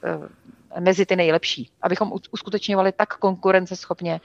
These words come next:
že jsme opravdu mezi těmi nejlepšími. Třeba pro zahraniční studenty, ale i pro zahraniční akademiky.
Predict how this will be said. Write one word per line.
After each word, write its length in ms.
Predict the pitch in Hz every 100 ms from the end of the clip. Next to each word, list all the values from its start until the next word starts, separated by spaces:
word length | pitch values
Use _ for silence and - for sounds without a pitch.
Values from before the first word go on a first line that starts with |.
| - - -
že 120 | - 175
jsme 160 | 196
opravdu 300 | - 180 185
mezi 180 | 180 175
těmi 180 | 180 175
nejlepšími. 500 | 165 165 - 151 143
Třeba 300 | - 269 254
pro 180 | - 214
zahraniční 580 | 214 208 202 196 -
studenty, 460 | - 190 185 185 180 - - - -
ale 160 | 185
i 140 | 214 233
pro 140 | 202
zahraniční 540 | 190 185 175 - 175
akademiky. 540 | - 156 151 135 -